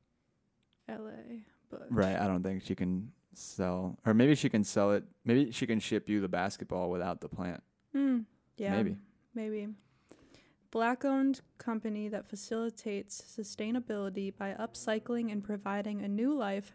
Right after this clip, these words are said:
Speaker 1: for basketballs once they retire from the court.
Speaker 2: Aw.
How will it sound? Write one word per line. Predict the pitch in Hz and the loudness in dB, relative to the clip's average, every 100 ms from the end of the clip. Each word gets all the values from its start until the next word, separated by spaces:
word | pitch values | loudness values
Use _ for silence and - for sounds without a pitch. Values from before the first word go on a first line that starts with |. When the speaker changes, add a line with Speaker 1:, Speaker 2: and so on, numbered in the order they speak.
| - | -6
Speaker 1:
for | 208 | -6
basketballs | 202 196 226 - - 233 240 233 - - - | -2 -4 -4 -6 -6 -2 -2 -4 -10 -18 -12
once | - 214 208 | -6 -4 -4
they | - 202 | -4 -4
retire | 202 202 190 196 208 | -4 -4 -4 -2 -4
from | 202 214 | -6 -8
the | 214 | -8
court. | - - - - - - _ _ - - _ _ | -8 -8 -8 -12 -20 -20 _ _ -18 -18 _ _
Speaker 2:
Aw. | 101 90 98 | -4 -2 -4